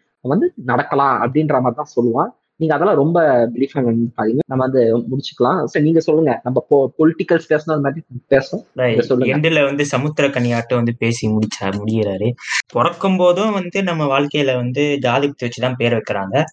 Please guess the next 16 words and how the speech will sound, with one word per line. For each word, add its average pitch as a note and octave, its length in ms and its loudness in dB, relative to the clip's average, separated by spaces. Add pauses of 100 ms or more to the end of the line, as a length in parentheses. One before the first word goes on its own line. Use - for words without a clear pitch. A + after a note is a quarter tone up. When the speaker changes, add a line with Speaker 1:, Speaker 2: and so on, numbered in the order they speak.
(240)
Speaker 2:
சாவும் E3 480 -2
போது F3 240 2
கூட F#3 360 0
பாடியை D#3+ 480 -2
வந்து C#3+ 320 -2
எந்த C#3 240 0
நேரத்துல C#3 400 -2
கொண்டு B2+ 240 -2
போய் C3 140 0
அடக்கம் C3 360 -2
பண்ணணுன்ற A#2+ 600 0
முதற்கொண்டு C#3+ 680 -2
நேரத்தை C#3+ 360 -2
பார்த்துதான் B2+ 400 -2
முடிவு A#2+ 260 0
பண்றாங்க. G2 360 -4